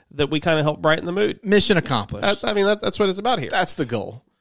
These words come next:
Speaker 1: We're not, we're not trying to get to, to win a, I don't know, what is it?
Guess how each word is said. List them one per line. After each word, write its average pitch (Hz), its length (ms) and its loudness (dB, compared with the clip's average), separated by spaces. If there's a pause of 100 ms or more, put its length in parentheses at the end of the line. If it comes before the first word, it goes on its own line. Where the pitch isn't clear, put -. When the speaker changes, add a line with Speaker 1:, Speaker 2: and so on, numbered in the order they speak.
(120)
Speaker 1:
We're 165 180 0
not, 202 260 2
we're 175 140 0
not 208 180 -2
trying 190 360 0
to 131 80 0
get - 420 -6
to, 143 120 -4
to 139 180 -4
win 151 180 0
a, 110 280 0 (320)
I - 40 -12
don't 180 120 -4
know, 139 100 0
what 139 160 -2
is 135 160 -4
it? 98 120 -10